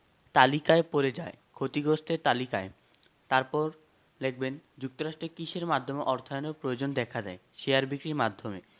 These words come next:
কত দশক যুক্তরাষ্ট্র সফলতা পায়নি? উনিশশো তিরিশ দশক। ব্যবসায় পরিচালনার জন্য কিসের প্রয়োজনীয়তা বিশেষভাবে উপলব্ধি করা যায়? তারল্যের প-, তারল্যের।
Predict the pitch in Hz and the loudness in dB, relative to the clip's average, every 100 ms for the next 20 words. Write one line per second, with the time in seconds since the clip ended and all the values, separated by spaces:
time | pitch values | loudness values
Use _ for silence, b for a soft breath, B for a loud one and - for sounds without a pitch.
0 | b b 139 135 160 156 139 151 143 131 | b b -4 -2 -2 -4 -4 -6 -8 -10
1 | - 143 - 156 127 113 120 120 135 120 | -8 -8 -10 -10 -10 -6 -6 -4 -6 -4
2 | 107 107 95 - 113 113 147 139 127 139 | -4 -6 -12 -14 -14 -10 -10 -10 -8 -10
3 | - 113 107 90 - b b b b b | -8 -10 -10 -14 -16 b b b b b
4 | b 127 127 127 - 156 156 156 147 143 | b -2 0 0 -2 -4 -4 -4 -6 -4
5 | 147 151 160 147 143 147 147 135 127 147 | -4 -4 -6 -6 -6 -6 -8 -10 -8 -8
6 | 147 139 131 135 139 151 131 120 127 135 | -6 -6 -6 -8 -6 -6 -6 -10 -6 -4
7 | 135 135 113 123 123 139 131 113 107 95 | -2 -4 -8 -12 -8 -6 -2 -2 -4 -8
8 | _ b b b 143 135 143 165 170 - | _ b b b 4 4 4 0 0 0
9 | 143 - _ _ - 127 135 151 165 | -2 -2 _ _ 0 2 2 -2 -6